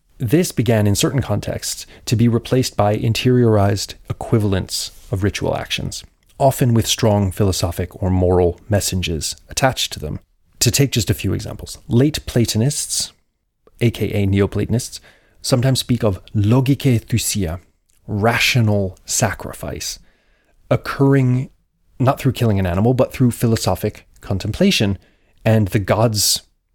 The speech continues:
are actually much more pleased by this form of sacrifice than by the more old-fashioned way of doing it. Silent prayer, which was seemingly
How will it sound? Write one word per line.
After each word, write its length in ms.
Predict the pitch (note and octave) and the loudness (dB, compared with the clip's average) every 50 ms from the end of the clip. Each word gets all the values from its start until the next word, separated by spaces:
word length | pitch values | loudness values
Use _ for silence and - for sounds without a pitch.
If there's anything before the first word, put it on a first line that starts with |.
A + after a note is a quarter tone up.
| _ _ _ | _ _ _
are 120 | - G#2 A2+ | 0 2 2
actually 260 | G#2+ - - - A2 | 2 0 0 0 2
much 260 | G#2 G#2 A2 - - | 2 2 2 2 2
more 240 | A#2 G#2+ A#2 A#2 A2+ | 2 2 2 2 0
pleased 300 | - - - E2+ F#2+ - | 0 -4 -6 -6 -4 -2
by 120 | - F#2 | -2 -2
this 200 | F2+ G2+ F#2+ - | 0 0 -2 -2
form 260 | - - D2+ - - | -4 -4 -4 -4 -4
of 160 | - - - - _ _ _ _ - | -6 -6 -10 -16 _ _ _ _ -14
sacrifice 460 | - - - - - - - E2+ - | -12 -10 -10 -8 -6 -6 -6 -4 -4
than 180 | - G2 F#2 F2 | -4 -2 -2 -2
by 140 | E2+ E2+ | -2 0
the 220 | F2 - F2 F2 - - - - - - - - - - | 0 0 0 0 -2 -2 -4 -10 -16 -20 -20 -20 -12 -6
more 260 | - A2 G#2 G2 E2 - | -2 0 2 2 2 0
old-fashioned 640 | F2+ F2+ - - C3+ A#2+ - - - - - - - - - - | -2 -4 -2 0 0 0 -2 -4 -8 -10 -10 -12 -14 -20 -20 -12
way 160 | - G#2+ D2+ D2 | -8 -8 -6 -6
of 100 | - - | -8 -8
doing 180 | - F2 E2 | -8 -8 -8
it. 160 | - - - _ _ _ _ _ _ _ _ _ _ _ _ _ _ _ _ | -10 -14 -18 _ _ _ _ _ _ _ _ _ _ _ _ _ _ _ _
Silent 760 | - - - - C#3 C3 D3+ D#3 D3+ D3 C3+ B2+ - - - | -6 -4 -2 0 2 2 2 2 2 2 2 0 -2 -6 -10
prayer, 680 | - - - - D#3 E3 F3+ C#3+ - - - - - - _ _ _ _ _ _ _ _ _ | -10 -10 -4 0 2 2 4 2 2 0 -4 -6 -8 -14 _ _ _ _ _ _ _ _ _
which 200 | - A#2 A#2 - | 0 0 0 0
was 80 | - A#2 | 0 -2
seemingly 600 | - - - - E3+ F3 F#3+ G#3 G3+ F3+ D#3 C3+ | 0 0 2 2 4 6 6 6 6 6 4 4